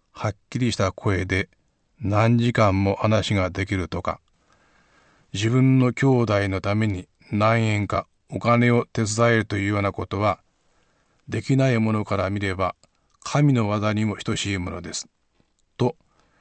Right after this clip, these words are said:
亡くなる十日前の手紙に書いています。過日、東本願寺の研修施設である同朋会館の廊下で、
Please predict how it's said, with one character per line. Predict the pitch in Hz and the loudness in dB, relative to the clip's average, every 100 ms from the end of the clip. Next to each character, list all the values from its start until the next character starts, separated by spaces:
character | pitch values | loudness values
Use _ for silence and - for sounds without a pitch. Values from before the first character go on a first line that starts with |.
| _ _ _ | _ _ _
亡 | 104 95 | -6 -4
く | 123 | 0
な | 120 117 | 2 2
る | 107 - | 0 -6
十 | - 123 120 | -4 0 0
日 | 123 | 2
前 | 120 113 110 | 4 2 2
の | 101 | -2
手 | 107 | -4
紙 | 101 98 110 | -4 -2 -2
に | 123 - | -2 -6
書 | - 95 | -6 -4
い | 85 | -4
て | 87 | -10
い | 80 | -10
ま | - | -12
す。 | - - _ _ _ _ _ _ _ _ _ _ _ _ _ _ _ _ _ _ _ _ _ - | -14 -18 _ _ _ _ _ _ _ _ _ _ _ _ _ _ _ _ _ _ _ _ _ -4
過 | 123 | -2
日、 | 117 104 - 98 _ _ _ _ _ | 0 -2 -4 -8 _ _ _ _ _
東 | - 120 123 120 | -4 0 2 0
本 | 120 120 | 0 2
願 | 123 120 110 | 2 2 0
寺 | 101 | -2
の | 104 98 _ _ | -4 -6 _ _
研 | - 120 123 | -4 0 0
修 | 117 120 117 | 0 0 0
施 | - | 0
設 | 117 98 | -4 -4
で | - 101 | -4 -6
あ | - 101 | -4 -6
る | 95 _ _ - | -6 _ _ -6
同 | 107 | 0
朋 | 123 127 131 | 2 4 2
会 | - 123 113 | 2 -2 0
館 | 107 | -2
の | 92 92 92 | -4 -6 -6
廊 | 95 95 | -6 -6
下 | - 101 | -6 -4
で、 | 104 | -4